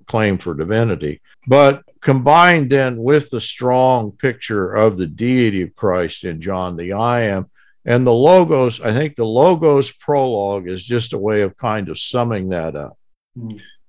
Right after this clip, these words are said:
Speaker 1: My understanding of the logos is in accord with Charles Hill. You know, he's kind of debunked the really hundred years of scholarship on the book of John,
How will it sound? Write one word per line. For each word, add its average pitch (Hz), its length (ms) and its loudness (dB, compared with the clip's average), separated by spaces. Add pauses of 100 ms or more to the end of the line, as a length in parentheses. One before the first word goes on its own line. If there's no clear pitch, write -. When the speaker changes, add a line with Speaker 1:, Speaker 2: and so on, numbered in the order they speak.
(220)
Speaker 1:
My 160 340 4
understanding 135 880 -2
of 110 480 0
the 104 100 -4
logos 101 920 -2 (180)
is 127 460 -2
in 139 180 0
accord 143 640 2
with 117 420 2
Charles 113 460 2
Hill. 110 640 -2
You 95 80 -4
know, 92 200 -4
he's 104 280 -6
kind 104 320 -2
of 78 60 -12
debunked 98 720 -4
the 80 300 -10 (760)
really 160 400 4
hundred 104 420 -2
years 107 280 -2
of 85 100 -8
scholarship 110 840 0
on 92 260 -2
the 76 60 -8
book 92 300 -4
of 78 80 -12
John, 107 480 -2